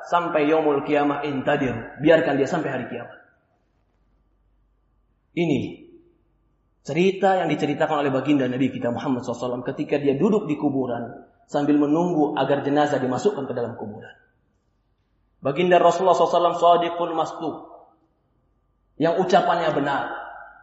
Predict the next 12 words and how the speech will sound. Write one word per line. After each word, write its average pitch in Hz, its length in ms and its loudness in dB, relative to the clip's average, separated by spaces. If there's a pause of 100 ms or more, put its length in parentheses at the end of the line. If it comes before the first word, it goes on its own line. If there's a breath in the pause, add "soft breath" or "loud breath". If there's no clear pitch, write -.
(520)
Dia 175 240 2
itu 185 160 0
Nabi 165 480 0
yang 175 160 2
dinampakkan 185 560 4
oleh 180 240 -2
Allah 175 320 -2
Subhanahu 160 400 -2
wa 147 100 2
taala 156 400 4
tentang 151 300 2
wahyunya. 131 500 -2